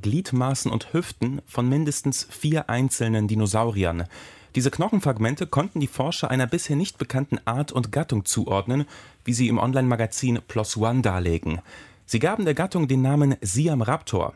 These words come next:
wobei Siam sich auf den alten Namen Thailands bezieht und Raptor für Räuber steht.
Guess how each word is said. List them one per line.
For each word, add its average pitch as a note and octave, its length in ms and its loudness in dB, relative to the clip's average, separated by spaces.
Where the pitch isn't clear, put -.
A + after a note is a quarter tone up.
wobei A2 420 -2
Siam D#3+ 520 0
sich A2+ 200 -2
auf A2+ 120 -4
den G2 180 -2
alten A#2 260 -2
Namen F#2+ 280 0
Thailands C3+ 400 -2
bezieht - 420 -2
und A#2+ 180 -2
Raptor G#2+ 520 0
für - 160 -2
Räuber F#2+ 440 2
steht. - 520 -6